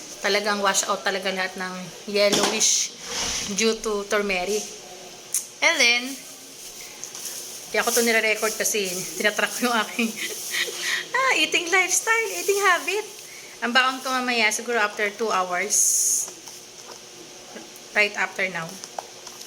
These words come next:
Ito kakainin ko mamaya, oh. Nagprito ako ng baboy. Pero bago ko pinrito yung baboy, pinakuluan ko muna sa water. Yung pinagkuluan, tinapon ko. Tapos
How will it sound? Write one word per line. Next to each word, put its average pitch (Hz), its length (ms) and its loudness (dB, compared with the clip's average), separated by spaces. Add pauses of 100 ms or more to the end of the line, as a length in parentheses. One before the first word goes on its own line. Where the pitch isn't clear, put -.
(240)
Ito 208 160 -2
kakainin 226 400 2
ko 220 80 -2
mamaya, 170 480 -2
oh. 175 160 -8
Nagprito 208 480 0
ako 240 80 -6
ng 254 160 -4
baboy. 170 640 0 (480)
Pero 240 160 4
bago 247 320 2
ko 240 80 -6
pinrito 233 400 2
yung 208 160 -2
baboy, 170 560 0
pinakuluan 208 400 0
ko 202 160 -4
muna 190 160 -2
sa 196 160 0
water. 180 400 -2
Yung 202 160 -4
pinagkuluan, 202 800 -2
tinapon 196 480 0
ko. 165 160 -6
Tapos - 640 -8